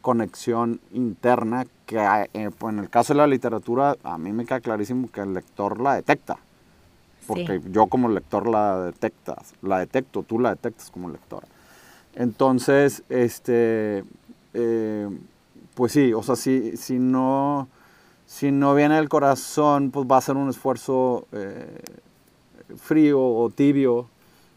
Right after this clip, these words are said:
Speaker 1: o pretencioso, o sea, todo lo que no venga
Speaker 2: Obligado,
Speaker 1: obligado,
Speaker 2: forzado.
Speaker 1: fingido, todo lo que no venga del corazón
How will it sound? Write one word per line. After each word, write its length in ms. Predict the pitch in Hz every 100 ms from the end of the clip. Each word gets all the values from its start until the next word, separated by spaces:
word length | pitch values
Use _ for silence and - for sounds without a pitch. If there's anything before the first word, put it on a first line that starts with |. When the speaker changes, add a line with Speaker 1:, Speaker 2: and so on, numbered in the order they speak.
| -
Speaker 1:
o 120 | 110
pretencioso, 840 | 98 120 - 110 - 143 139 - 127
o 60 |
sea, 140 | - 110 -
todo 260 | 147 196
lo 140 | 196 185
que 140 | 156
no 220 | 151 160
venga 340 | 170 180 180 240
Speaker 2:
Obligado, 760 | 240 233 196 269 277 262 247
Speaker 1:
obligado, 680 | 123 123 120 131 160 160 143
Speaker 2:
forzado. 540 | 139 247 240 233 233 -
Speaker 1:
fingido, 760 | - 120 - 143 143 143 131 123 -
todo 280 | - 165 208
lo 80 | 220
que 180 | - 165
no 160 | 156
venga 240 | 165 175 175
del 140 | 156 _
corazón 680 | - 131 113 - - 143 170